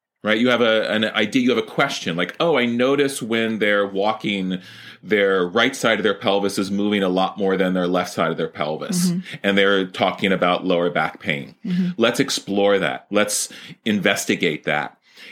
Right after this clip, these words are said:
Speaker 1: And it definitely is a practice of asking questions,
Speaker 2: Mm-hmm.
Speaker 1: trying things and seeing what happens and seeing what questions then arise from that.
Speaker 2: Mm-hmm.
Speaker 1: You know, it's not like someone says, "Oh,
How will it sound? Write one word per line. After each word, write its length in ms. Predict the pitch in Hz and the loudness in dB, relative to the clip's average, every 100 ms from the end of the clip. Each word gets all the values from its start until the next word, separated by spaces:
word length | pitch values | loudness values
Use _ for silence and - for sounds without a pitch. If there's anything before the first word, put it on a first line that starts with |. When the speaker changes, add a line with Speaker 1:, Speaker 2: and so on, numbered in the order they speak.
| - | -4
Speaker 1:
And 140 | 110 113 | 2 2
it 160 | 117 | 2
definitely 500 | 160 156 170 165 - | 0 0 0 0 0
is 440 | 120 120 117 104 107 107 | 2 4 2 0 -4 -6
a 80 | |
practice 720 | - - 98 104 - 104 - - 95 | -4 0 2 0 0 -2 -2 -4 0
of 600 | 90 90 90 87 85 - _ _ | 2 2 0 -2 -8 -16 _ _
asking 460 | 98 104 - 123 110 | 0 0 -2 -4 -4
questions, 880 | - 101 - - 143 185 302 196 196 | -2 -2 -2 -2 -2 -2 -2 0 2
Speaker 2:
Mm-hmm. 100 | 214 - _ _ _ - - _ | 0 -2 _ _ _ -20 -20 _
Speaker 1:
trying 560 | - 127 107 113 131 151 | -2 2 4 4 2 0
things 360 | 156 151 165 156 | 0 0 0 -2
and 140 | 101 | -2
seeing 360 | - 110 110 104 | -2 -2 0 0
what 160 | 98 | -2
happens 680 | - 82 - 143 202 277 - | 0 -2 0 0 0 -6 -4
and 200 | 110 104 | -2 -2
seeing 500 | - 123 120 120 107 | 2 2 4 2 2
what 220 | 107 - | 0 0
questions 540 | - 101 - 104 95 92 | -2 -2 0 -2 -2 0
then 520 | 92 92 92 87 - _ - | 0 0 0 -2 -6 _ -4
arise 520 | 92 85 87 87 90 | -2 2 2 2 0
from 220 | - 82 | -2 -4
that. 300 | 80 73 - _ - | -4 -4 -8 _ -6
Speaker 2:
Mm-hmm. 300 | 196 185 175 175 - | -2 -2 -2 -8 -4
Speaker 1:
You 80 | 104 | 0
know, 240 | 104 104 | 2 2
it's 180 | 107 120 | 0 0
not 320 | 120 120 123 | 2 2 2
like 260 | 113 107 - - | 0 0 -4 -10
someone 320 | - 110 107 | -2 0 0
says, 340 | 104 104 101 - | 2 2 0 -2
"Oh, 520 | 120 123 113 107 98 | 0 2 2 2 -2